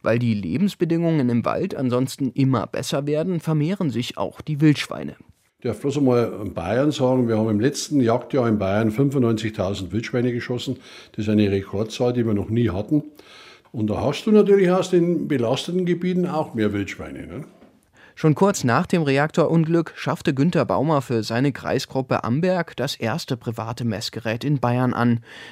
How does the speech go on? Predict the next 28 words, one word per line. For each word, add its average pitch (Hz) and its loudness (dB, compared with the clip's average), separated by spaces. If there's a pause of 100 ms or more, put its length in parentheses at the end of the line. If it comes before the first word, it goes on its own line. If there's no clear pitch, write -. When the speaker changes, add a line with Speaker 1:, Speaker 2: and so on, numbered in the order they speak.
Speaker 1:
Es 151 -4
steht - -6
heute 139 -2
in 131 -4
einer 160 -2
Kammer 120 -2
seines 120 -2
Hauses 120 0
und 156 -4
besteht 196 -6
aus - -8
einem 117 0
schuhschachtelgroßen 131 -4
Kasten, 123 -2 (220)
dem 127 2
Messcomputer, 120 2 (260)
mit 170 2
unspektakulärer 123 2
Digitalanzeige 120 2
und 160 -2
einem 170 -2
Bleigefäß, 131 -2
in 143 0
das 156 2
er - -4
ein 147 0
paar 139 0
Schnitze 139 -4